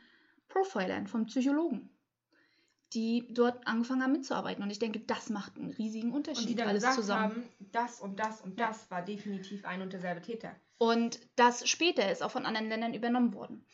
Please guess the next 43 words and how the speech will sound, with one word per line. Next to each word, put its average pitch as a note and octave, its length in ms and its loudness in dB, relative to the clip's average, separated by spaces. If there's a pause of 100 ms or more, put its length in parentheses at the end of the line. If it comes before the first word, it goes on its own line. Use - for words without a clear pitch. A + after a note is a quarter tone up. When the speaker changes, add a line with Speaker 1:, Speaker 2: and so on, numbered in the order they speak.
(200)
Speaker 1:
Und G#3+ 160 -2
auch G3+ 100 0
da A3+ 300 4
sieht B3 220 -6
man B3 400 2
ein G#3+ 140 -2
Verhältnis, A3 580 2
eine G#3+ 180 -2
Erhöhung B3+ 580 6
von A#3 240 0
gelösten A3+ 380 2
Mordfällen. C4 600 0 (800)
Und A3+ 400 0
man A3+ 140 0
darf A3+ 160 2
auch A3 80 0
nicht A#3+ 160 0
vergessen, B3+ 640 0 (1080)
wir A#3 180 4
haben C4 140 6
zum, C#4 200 -2
also G3+ 180 2
ich B3 120 -2
habe B3 100 2
einen A3+ 100 2
Serienmörder B3 460 4
zum B3+ 140 -4
Beispiel A3+ 220 -2
auf G#3 100 -4
meiner G#3 160 -4
Liste, A#3 320 -4
den A3 160 -4
ich G#3+ 140 -10
auch - 120 -4
unbedingt G#3+ 280 -4
demnächst G#3 300 -6
machen B3 240 0
will, C4 80 6
ist A#3+ 140 2
ein G#3+ 60 -4
deutscher G#3+ 300 0
Serienmörder, A3+ 840 0
ähm, G#3 500 -6